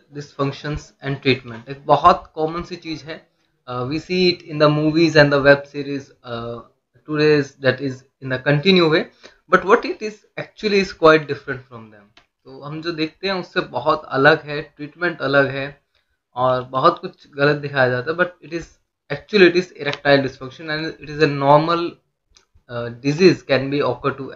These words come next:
any male, but it can be treatable। So let's start with the erectile dysfunction and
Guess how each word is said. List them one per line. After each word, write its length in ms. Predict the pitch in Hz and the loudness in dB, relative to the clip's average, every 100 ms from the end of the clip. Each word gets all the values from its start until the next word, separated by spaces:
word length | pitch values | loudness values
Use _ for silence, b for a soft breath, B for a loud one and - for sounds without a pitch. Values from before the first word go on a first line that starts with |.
| 139 | -6
any 160 | 143 139 - _ _ _ _ _ | -4 -6 -10 _ _ _ _ _
male, 300 | 151 196 202 | 0 2 2
but 160 | 202 202 | 0 -2
it 100 | 170 170 | -2 0
can 200 | 160 170 | 0 -2
be 80 | - | -6
treatable। 400 | 147 123 104 - - - _ _ _ b b _ | -6 -6 -8 -10 -20 -20 _ _ _ b b _
So 80 | 165 | 2
let's 180 | 180 - | 2 2
start 300 | 170 156 151 | 2 2 2
with 100 | 147 | -6
the 120 | 151 - - | -4 -4 -6
erectile 440 | 139 - 143 143 135 | -8 -2 0 0 -2
dysfunction 640 | 123 127 127 123 139 135 - | -10 -14 -14 -12 -12 -12 -12
and 200 | 120 117 | -14 -16